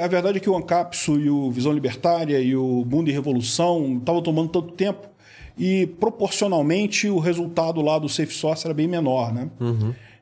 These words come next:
Speaker 1: Então, porque é um negócio mais especializado, um negócio que pouca gente tem realmente.
Speaker 2: Gabriel Pato faz, né, uma coisa assim.
Speaker 1: O Gabriel Pato faz, exatamente, mas não sei se ele faz com essa mesma frequência que eu fazia. Eu fazia todo dia notícia e
Speaker 2: Hum.
Speaker 1: coisa e tal.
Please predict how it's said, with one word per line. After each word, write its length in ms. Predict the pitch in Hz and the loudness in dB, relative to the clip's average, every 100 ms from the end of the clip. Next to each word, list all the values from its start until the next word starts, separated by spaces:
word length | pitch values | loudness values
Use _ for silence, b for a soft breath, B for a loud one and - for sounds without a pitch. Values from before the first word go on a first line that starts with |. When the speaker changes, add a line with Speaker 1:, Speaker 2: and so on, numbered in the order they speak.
| - | -6
Speaker 1:
Então, 320 | 131 113 135 | -4 -2 -2
porque 160 | - | 0
é 40 | 156 165 | 0 2
um 40 | 175 | 0
negócio 220 | 165 170 | 0 0
mais 120 | 160 | -2
especializado, 680 | - 170 185 185 170 190 147 | -2 -2 0 0 0 0 2
um 40 | |
negócio 260 | 131 139 - | 2 0 -2
que 40 | 113 | -4
pouca 380 | 135 185 185 | -2 0 0
gente 340 | 131 151 175 - | 0 0 -2 -4
tem 280 | - 156 151 | -2 0 2
realmente. 500 | 147 127 147 143 147 | 2 0 0 -2 -2
Speaker 2:
Gabriel 240 | 139 156 | 0 0
Pato 300 | 151 165 - | 0 -2 -2
faz, 260 | 135 107 101 | -2 0 0
né, 80 | 110 | 0
uma 40 | |
coisa 240 | 110 104 101 | 0 0 0
assim. 260 | - 95 92 | -2 -4 -6
Speaker 1:
O 80 | - | -4
Gabriel 260 | 214 202 214 | 0 0 0
Pato 280 | 214 226 - | 0 -4 -2
faz, 340 | 220 220 208 | 0 0 -2
exatamente, 320 | - 185 202 196 | 0 0 0 0
mas 60 | |
não 80 | 196 | 2
sei 120 | 196 | 0
se 60 | 208 | 0
ele 80 | 202 | 0
faz 120 | 196 | -2
com 60 | 196 | 0
essa 120 | 196 | 0
mesma 220 | 190 196 | 0 0
frequência 460 | - 208 202 190 190 | -2 -2 0 -2 -2
que 80 | 196 | -2
eu 40 | |
fazia. 240 | - 180 165 | -2 0 0
Eu 40 | |
fazia 200 | 135 147 | 0 -2
todo 260 | 151 185 180 | 0 0 0
dia 260 | 123 190 | 0 0
notícia 520 | 175 117 - 190 180 101 | 0 -2 -4 -4 -2 -2
e 20 | |
Speaker 2:
Hum. 60 | |
Speaker 1:
coisa 180 | 110 156 | -2 -2
e 40 | 127 | -4
tal. 320 | 151 180 | -4 -4